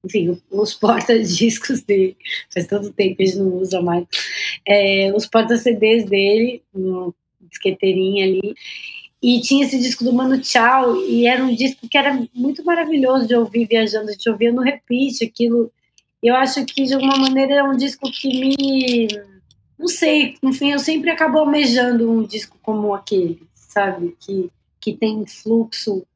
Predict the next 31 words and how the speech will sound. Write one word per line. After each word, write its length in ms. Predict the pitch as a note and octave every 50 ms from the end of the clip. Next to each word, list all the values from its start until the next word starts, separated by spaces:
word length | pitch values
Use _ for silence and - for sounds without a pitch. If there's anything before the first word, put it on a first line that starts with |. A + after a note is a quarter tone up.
| _ _ _ _ _ _
tão, 720 | - G#3 G#3 A3 A3+ A#3 A#3 A#3 A#3 A3+ G#3+ G#3 G3 F#3+ F#3+ _ _ _ _ -
é, 380 | - F#3+ F#3+ G3 F#3 F#3 F3+ F#3
aquático 720 | F#3 F#3 - _ - G3+ G3 F#3+ F#3 - - - - _ _ _ _ _ _ _ _ _ _ -
e, 640 | F3+ F3+ F3 F3 F3 - E4+ E4+ E4+ - E3 E3 - _ _ _ _ _ -
e 140 | F#3+ F#3 F3
de 140 | D#3+ F3 F#3+
estrada, 720 | F#3 - - - G3 F3 F3 F3 F3+ F3+ F3 F3 E3+ E3+ _ _ _ _
como 240 | - F#3 F3+ F#3 F3+
o 80 | F3+ F3
disco 260 | F3+ F#3 - - F#3+
do 100 | F3+ F#3
Mano 240 | F#3 F3+ F#3 F3+ F3 -
Chao, 380 | - G3 F3 F3 E3+ E3 D#3+
né? 160 | E3+ E3+ E3+ E3+
Porque 160 | - - -
é 40 | F3+
um 80 | F3 F3
disco 240 | E3+ F3 - _ _ _
que 140 | - - F#3+
ele 240 | F3+ F#3 F#3 F#3+ F3 D#3+ E3 E3
vai 560 | F3+ F3 F3 F#3 G3 G3+ G3 G3 G3 F#3 F3 _ -
e 180 | - F3+ F3+ F3+
ele 180 | F3 F3+ F3 -
tem, 680 | - - F3+ F3+ F3+ F3 F3+ F3+ F3 F3 E3+ E3+ E3 E3 _ _ _ _ -
ele 240 | F#3+ F3+ E3+ E3+ F3
tem 380 | E3+ - - F3+ E3+ E3+ E3+ E3
uma, 440 | E3 E3 E3 E3 D#3+ D#3+ D#3+ D#3 D#3 D#3 D3+ - _ _ _ _ _ _ _ - - - _ _ _ _ _ _ _ _ - -
ah, 180 | A#3+ A#3+ A3
ele 120 | G#3 G#3 G#3+
é 140 | G#3+ A3
contínuo. 600 | A3 - A#3 A3+ A3+ - - A3+ A3+ A3+ G#3 F3+